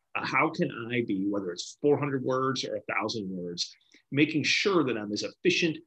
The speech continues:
with your time as humanly possible, that I'm telling you what matters, and I'm arming you with the facts and figures so that you can have sort of a broader, uh, uh, thinking, uh,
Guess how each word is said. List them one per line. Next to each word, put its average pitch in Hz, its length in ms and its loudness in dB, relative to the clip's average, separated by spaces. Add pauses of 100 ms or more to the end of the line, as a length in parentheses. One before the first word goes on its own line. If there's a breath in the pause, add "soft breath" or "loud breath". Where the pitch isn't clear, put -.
(180)
with 117 140 -2
your 127 180 4
time 113 300 -4
as 92 100 -2
humanly 113 380 0
possible, - 500 -8
that 90 100 -6
I'm 90 140 -10
telling 143 320 0
you 131 240 -4 (220)
what 107 300 -4
matters, 90 400 -10
and 101 100 -8
I'm 90 220 -10
arming 135 320 4
you 123 160 0
with 92 120 -4
the - 100 -12
facts - 440 -6
and 113 180 -4
figures 104 720 -2
so - 160 -4
that 98 160 -6
you 127 380 4
can 120 160 -6
have 107 180 -4
sort 107 180 -6
of 90 80 -10
a - 160 -16
broader, 110 460 -2 (460 loud breath)
uh, 95 180 -8 (160)
uh, 73 360 -16 (520)
thinking, 127 480 2
uh, 101 140 -4